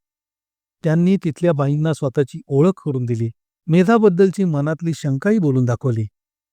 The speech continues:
त्या बाई म्हणाल्या, "त्याचं खरं कारण एवढंच आहे की मुलांना कोणालाही नर्स मुलगी नकोय." मेधाचे बाबा आश्चर्यचकित झाले.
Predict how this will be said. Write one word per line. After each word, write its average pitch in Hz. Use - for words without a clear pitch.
त्या 143
बाई 127
म्हणाल्या, 135
"त्याचं 165
खरं 190
कारण 240
एवढंच 185
आहे 180
की 196
मुलांना 180
कोणालाही 175
नर्स 220
मुलगी 190
नकोय." 196
मेधाचे 160
बाबा 208
आश्चर्यचकित 190
झाले. 123